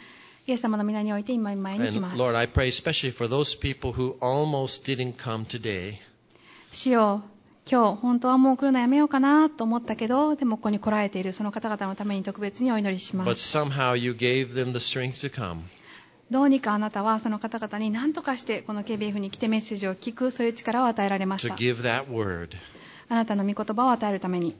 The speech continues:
Speaker 2: Don't give up.
Speaker 1: 諦めるな。
Speaker 2: Don't be afraid.
Speaker 1: 恐れるな。
Speaker 2: I see your difficulty.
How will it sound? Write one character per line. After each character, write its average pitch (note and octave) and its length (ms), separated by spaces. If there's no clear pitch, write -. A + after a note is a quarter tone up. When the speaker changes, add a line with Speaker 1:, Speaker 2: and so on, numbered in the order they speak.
Speaker 2:
Don't A2 240
give G#2+ 260
up. E2+ 240
Speaker 1:
諦 A3 200
め G#3+ 100
る G#3 100
な。 F3 160
Speaker 2:
Don't G#2+ 260
be A#2 160
afraid. F2 480
Speaker 1:
恐 G#3+ 220
れ G#3+ 100
る G3+ 100
な。 F3+ 160
Speaker 2:
I G2+ 140
see A#2 540
your A#2 160
difficulty. A2 800